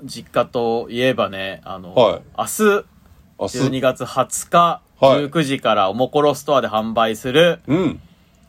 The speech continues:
Speaker 1: えー、音声ストア、あ、音声ストアじゃない。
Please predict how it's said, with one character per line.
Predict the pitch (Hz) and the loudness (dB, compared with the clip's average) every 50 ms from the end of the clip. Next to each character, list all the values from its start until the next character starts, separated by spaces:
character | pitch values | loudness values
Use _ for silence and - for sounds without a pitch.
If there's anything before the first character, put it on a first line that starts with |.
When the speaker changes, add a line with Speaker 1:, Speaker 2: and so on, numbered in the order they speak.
| _ - | _ -12
Speaker 1:
え | 107 107 104 | -10 -8 -6
ー、 | 110 | -4
音 | 120 143 151 147 | -2 -2 -2 -2
声 | 139 165 160 151 | -2 -2 -2 -2
ス | 143 143 | -2 -2
ト | - 165 151 131 | -2 0 2 2
ア、 | 107 98 101 - _ _ | 2 0 -2 -6 _ _
あ、 | - 90 | -12 -12
音 | 90 95 107 - | -12 -12 -8 -6
声 | 165 151 | -6 -6
ス | - - | -4 -4
ト | 147 123 | -4 -4
ア | 101 | -2
じ | - | -4
ゃ | - - - - - - | -6 -10 -14 -20 -12 -10
な | 208 | -10
い。 | 175 | -10